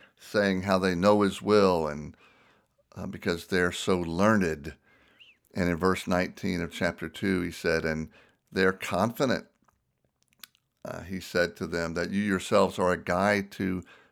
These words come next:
people who are blind, a light to those in darkness, a corrector of the foolish, a teacher of the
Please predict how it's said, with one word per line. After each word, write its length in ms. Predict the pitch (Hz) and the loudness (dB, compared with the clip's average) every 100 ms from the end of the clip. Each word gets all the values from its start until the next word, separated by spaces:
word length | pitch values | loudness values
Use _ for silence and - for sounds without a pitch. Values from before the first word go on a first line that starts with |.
| _ | _
people 340 | - 113 104 92 | -4 -2 0 -2
who 160 | 101 | 4
are 140 | 98 90 | 4 2
blind, 640 | 82 95 107 95 78 78 | 0 2 4 2 -2 -4
a 60 | 78 | -6
light 380 | 78 101 113 | 0 0 0
to 80 | - | -2
those 280 | 101 101 101 | 0 2 0
in 160 | 98 90 | -4 0
darkness, 720 | 98 110 107 87 78 - - _ _ _ _ | 2 2 0 -8 -8 -16 -18 _ _ _ _
a 80 | 110 | -4
corrector 760 | - 131 113 139 - - 123 | 0 2 6 6 6 -2 4
of 140 | 117 104 | 4 4
the 100 | 107 | 0
foolish, 480 | 127 139 113 82 - | 4 4 4 0 -4
a 60 | |
teacher 440 | 98 - 160 - 143 | -6 -2 -2 0 0
of 140 | 127 | 2
the 240 | 127 123 | 0 0